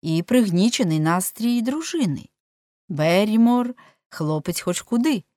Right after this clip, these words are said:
У нього є все, щоб привернути до себе серце якої-небудь сільської дівчини. А звук відчинених дверей,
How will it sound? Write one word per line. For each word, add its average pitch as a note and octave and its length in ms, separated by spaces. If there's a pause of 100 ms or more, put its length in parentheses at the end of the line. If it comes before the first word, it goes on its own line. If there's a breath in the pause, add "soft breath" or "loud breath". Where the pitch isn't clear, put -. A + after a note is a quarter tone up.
(440)
У D#3 80
нього E3 280
є F3 180
все, A#3+ 440
щоб D3 340
привернути E3 580
до D#3 120
себе D#3+ 300
серце E3+ 400
якої-небудь D#3 760 (180)
сільської D#3+ 680
дівчини. F#3+ 580 (760)
А D#3 260
звук C#3+ 540
відчинених D3 840
дверей, C#3+ 680